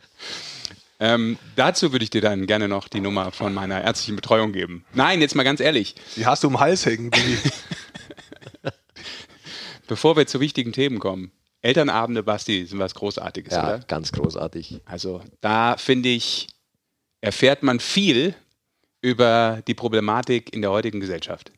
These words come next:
Speaker 3: Es ist eigentlich wie Schule. Du setzt dich hinten rein und hoffst, dass es schnell vorbeigeht.
Speaker 1: Oh,
Speaker 3: So
Speaker 1: du
Speaker 3: war's bei
Speaker 1: hinten
Speaker 3: mir.
Speaker 1: rein. Schön
Speaker 3: Ganz,
Speaker 1: letzte
Speaker 3: ganz
Speaker 1: Reihe.
Speaker 3: hinten, letzte Reihe,
Speaker 1: Letzte
Speaker 3: natürlich.
Speaker 1: Reihe.
Speaker 3: Ganz hinten links.
Speaker 1: Ja.
Speaker 3: Wie zu Schulzeiten.
Speaker 1: Ja. Bei mir aber in der Ch-, im Chemieunterricht hieß es dann immer, die letzte Reihe wird immer bevorzugt.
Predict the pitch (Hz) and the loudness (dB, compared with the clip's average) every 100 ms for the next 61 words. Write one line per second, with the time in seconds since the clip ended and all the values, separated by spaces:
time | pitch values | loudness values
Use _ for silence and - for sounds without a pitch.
0 | _ 107 139 - 143 120 147 139 175 113 | _ -6 -2 -2 -4 -6 -4 -4 -4 -4
1 | 73 - 95 107 120 - 131 117 104 120 | -4 -6 -4 -2 -4 -4 -8 -6 -2 -2
2 | 151 120 113 104 143 - - 113 113 - | -4 -10 -12 -6 -4 -4 -4 -2 -2 -4
3 | - - 120 127 117 92 78 73 58 - | -6 -4 -4 -4 -6 -4 -4 -4 -10 -6
4 | 147 170 - 226 254 - 285 302 285 - | 0 2 4 4 4 4 4 4 2 -2
5 | - 247 277 254 254 233 175 160 190 202 | 0 2 6 4 6 6 6 6 6 4
6 | 180 147 147 - 139 123 170 160 254 151 | 4 4 2 2 2 2 4 4 4 4
7 | 208 190 196 262 139 95 - 143 175 170 | 4 4 4 4 4 2 2 2 4 2
8 | 180 139 139 131 - - _ _ - - | 2 0 0 0 -4 -4 _ _ -14 -14
9 | - _ _ _ 117 - - - 131 - | -16 _ _ _ -4 -2 -2 -2 -4 -4
10 | - - - 110 98 - 110 127 214 196 | -6 -8 -16 -14 -14 -2 2 4 4 4
11 | 165 147 131 - - 110 135 151 180 117 | 2 0 -4 -6 -6 -6 -2 -2 -2 -2
12 | 95 101 113 104 95 104 101 101 113 165 | -2 -4 -6 -6 -4 -2 -2 -2 2 2
13 | 208 - 190 143 156 147 135 - 214 190 | 2 2 2 4 2 2 0 0 2 2
14 | 175 160 143 - 90 - | 2 0 -2 -2 -8 -14